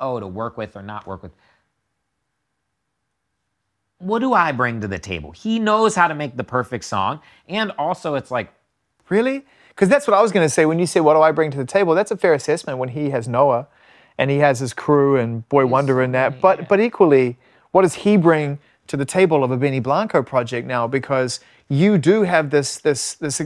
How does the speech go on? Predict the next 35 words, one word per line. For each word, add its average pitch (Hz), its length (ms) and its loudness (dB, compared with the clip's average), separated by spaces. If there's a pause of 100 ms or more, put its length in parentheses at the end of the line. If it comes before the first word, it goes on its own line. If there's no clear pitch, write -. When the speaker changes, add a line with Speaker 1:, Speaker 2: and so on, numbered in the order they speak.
(100)
Speaker 2:
this 143 180 -8
expressive 160 720 -2
lane 135 460 -2
to 147 100 -10
make 131 200 -2
music 135 380 -2
under 131 220 -6
your 127 260 -2
own 131 260 -6
name. 120 140 -2
Speaker 1:
I 135 60 2
would 131 100 0
definitely 196 300 2
work 139 200 2
with 120 140 -6
him 104 220 -6
to 90 100 -10
put 120 160 -2
a 104 40 -4
song 98 260 -2
out 85 120 -4
for - 140 -12
me. 82 300 -10
Speaker 2:
Right. 110 220 -4
Speaker 1:
But 131 100 -2
I 156 200 4
don't 143 140 2
know 127 120 0
if 101 80 -4
that's 101 260 -2
happening. 98 300 -4
He's 214 240 -4
Drake. 190 420 -2
He 208 140 -8
knows, 220 260 -4